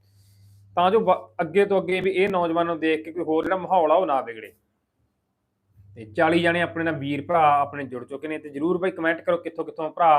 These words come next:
ਆਪਣੇ ਨਾਲ ਜੁੜੀ ਜਾਂਦੇ ਨੇ। ਤੇ ਐਸ ਡੀ ਐਕਸ ਪੰਜਾਬੀ ਚੈਨਲ ਨੂੰ ਵੀਰੇ ਸਬਸਕ੍ਰਾਈਬ ਕਰੀ ਜਾਓ, ਜਿਹੜੇ ਵੀਰ ਜੁੜੀ ਜਾਂਦੇ ਚੈਨਲ ਦੇ ਨਾਲ ਜੁੜੋ ਆਪਣੇ ਨਾਲ।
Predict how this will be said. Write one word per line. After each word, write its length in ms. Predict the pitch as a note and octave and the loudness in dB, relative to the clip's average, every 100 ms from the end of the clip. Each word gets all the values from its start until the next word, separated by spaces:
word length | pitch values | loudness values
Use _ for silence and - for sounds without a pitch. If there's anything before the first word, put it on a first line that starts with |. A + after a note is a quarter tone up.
| C#3+ | 4
ਆਪਣੇ 200 | C#3+ C#3+ | -2 -8
ਨਾਲ 100 | C#3+ | -10
ਜੁੜੀ 200 | B2+ B2+ C3+ | -8 -8 -8
ਜਾਂਦੇ 200 | C#3+ D#3 | -8 -8
ਨੇ। 160 | D#3 - _ _ _ _ _ - - - | -10 -12 _ _ _ _ _ -20 -20 -10
ਤੇ 200 | C3 - - | -8 -6 2
ਐਸ 200 | F3 E3+ | 2 4
ਡੀ 100 | F3+ | 0
ਐਕਸ 140 | F#3+ F#3+ | 0 0
ਪੰਜਾਬੀ 320 | F3+ E3+ F3 | 0 0 0
ਚੈਨਲ 240 | F3 E3+ | 0 0
ਨੂੰ 80 | E3+ | 0
ਵੀਰੇ 120 | G3 | -4
ਸਬਸਕ੍ਰਾਈਬ 600 | G3+ D#3+ - D#3 D#3 D3+ D3 - | -4 -6 -6 2 4 4 0 -4
ਕਰੀ 220 | C3+ C3+ | -2 -2
ਜਾਓ, 140 | C#3 D#3+ | -2 -2
ਜਿਹੜੇ 300 | D#3 E3 D#3+ | -2 -2 -4
ਵੀਰ 220 | C3+ B2+ | -4 -6
ਜੁੜੀ 200 | B2+ C3 | -8 -8
ਜਾਂਦੇ 140 | C3+ | -8
ਚੈਨਲ 320 | C3+ C3+ C3+ | -8 -10 -10
ਦੇ 60 | C3 | -10
ਨਾਲ 160 | C3 B2 | -8 -10
ਜੁੜੋ 220 | A2+ A#2+ | -10 -12
ਆਪਣੇ 220 | - B2+ | -12 -12
ਨਾਲ। 220 | C#3+ D#3+ | -10 -12